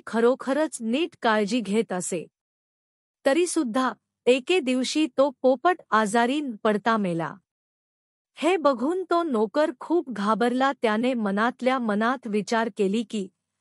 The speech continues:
"जर मी हे सांगायला महाराजांकडे गेलो तर त्याचवेळी माझा मृत्यू निश्चित आहे. जर मी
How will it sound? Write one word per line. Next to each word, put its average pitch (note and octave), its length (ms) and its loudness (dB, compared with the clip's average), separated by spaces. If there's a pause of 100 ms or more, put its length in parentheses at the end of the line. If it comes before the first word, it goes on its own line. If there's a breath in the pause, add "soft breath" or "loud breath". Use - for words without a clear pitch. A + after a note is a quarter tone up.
(120)
"जर D#4+ 280 2
मी F4+ 200 -4
हे C#4+ 240 -4
सांगायला A#3 640 0
महाराजांकडे A3 920 -2
गेलो F#3+ 320 -2 (100)
तर F#3 160 -4 (500)
त्याचवेळी C4+ 580 0
माझा G3+ 460 0
मृत्यू A#3+ 460 -2
निश्चित C4+ 540 -4
आहे. A3+ 380 0
जर A3+ 240 0
मी C4+ 240 -4